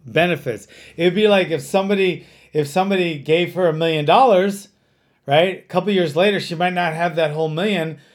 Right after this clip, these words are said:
but she still has some of the benefits of that person giving her a million dollars. She still has benefits of being on testosterone. Okay? She still has benefits. And if you don't think that's true, then why isn't Holly Holm fighting Max,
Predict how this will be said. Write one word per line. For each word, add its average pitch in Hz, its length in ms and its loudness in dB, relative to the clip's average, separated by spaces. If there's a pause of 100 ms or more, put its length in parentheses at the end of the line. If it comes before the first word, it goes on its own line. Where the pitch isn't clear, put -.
(200)
but 180 160 -4
she 170 160 -8
still 202 300 4
has 190 220 -2
some 190 160 -6
of 175 80 -4
the 156 80 2
benefits 151 720 0 (220)
of 147 120 -4
that 147 200 2
person 165 320 -4
giving 156 280 0
her 147 120 -2
a 139 60 -6
million 147 280 -2
dollars. 156 460 -2 (400)
She 208 220 -4
still 226 280 0
has 240 240 0
benefits 165 760 0 (340)
of 143 160 -6
being 175 260 0
on 156 180 -2
testosterone. 143 840 0 (960)
Okay? 127 240 -2
She 147 200 -8
still 185 300 2
has 196 200 2
benefits. 202 600 0
And 151 180 -6
if 139 180 -6
you 156 120 -2
don't 214 200 0
think 214 220 -4
that's 170 280 -2
true, 226 540 2 (400)
then 165 180 -4
why 185 180 4
isn't 190 260 -2
Holly 180 320 0
Holm 196 240 0
fighting 170 340 0
Max, 165 280 -2